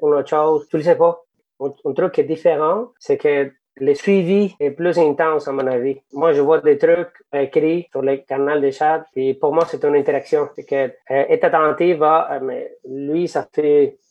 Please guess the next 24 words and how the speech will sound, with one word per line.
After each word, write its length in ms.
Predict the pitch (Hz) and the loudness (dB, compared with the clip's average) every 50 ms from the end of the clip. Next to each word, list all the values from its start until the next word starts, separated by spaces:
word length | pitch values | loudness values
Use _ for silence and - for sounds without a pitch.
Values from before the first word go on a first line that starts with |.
| _ | _
trois, 460 | - - 165 160 165 170 170 170 165 - | -4 0 2 2 4 4 4 2 0 -2
quatre 240 | - 165 156 135 - | -6 -6 -6 -6 -6
réponses 880 | - 156 147 - - 165 160 160 165 170 170 170 165 156 - - - - - | -4 -4 -4 -2 -2 -2 -2 -2 -2 -4 -4 -6 -6 -8 -8 -14 -16 -10 -8
avec 280 | 143 139 131 143 135 | -6 -4 -4 -4 -4
ces 180 | - - 139 - | -4 -6 -6 -4
personnes-là. 840 | - 165 - - - 175 160 147 147 147 156 165 170 175 165 170 170 - _ _ _ _ _ _ _ _ | -4 -4 -4 -4 -2 0 0 2 2 2 2 2 2 2 0 -2 -6 -18 _ _ _ _ _ _ _ _
Est-ce 160 | _ - _ | _ -12 _
que 80 | - 143 | -8 -6
c'est 140 | - - 143 | -4 0 0
un 120 | 143 139 131 | 2 2 2
conflit ? 680 | - 151 135 131 - 175 175 185 196 202 208 202 202 - _ _ _ _ _ _ | 2 0 -2 -2 -4 -4 -2 0 0 0 0 0 -2 -6 _ _ _ _ _ _
C'est 140 | - - 147 | -6 -4 -2
quoi 180 | - 160 156 | 0 0 0
ça ? 540 | 143 - - 175 175 175 175 180 175 175 - _ _ _ _ _ _ - | 0 0 2 2 4 4 4 2 -2 -4 -12 _ _ _ _ _ _ -20
Ça, 220 | _ - - 196 | _ -4 -2 -2
c'est, 240 | 185 - 175 175 - | 0 0 -2 -2 -4
c'est 140 | - - - | -6 -6 -2
pas 100 | - 214 | 0 0
un 80 | 202 170 | 0 2
truc 260 | - 214 208 214 208 | 2 4 4 4 4
que 140 | - 240 233 | 4 2 2
tu 120 | 233 - | 0 -2
fais 260 | - - 180 175 175 160 | -6 -4 0 0 2 2
normalement 720 | 160 156 143 151 151 151 147 147 156 160 165 170 165 | 2 2 2 2 0 0 0 0 2 2 2 0 -2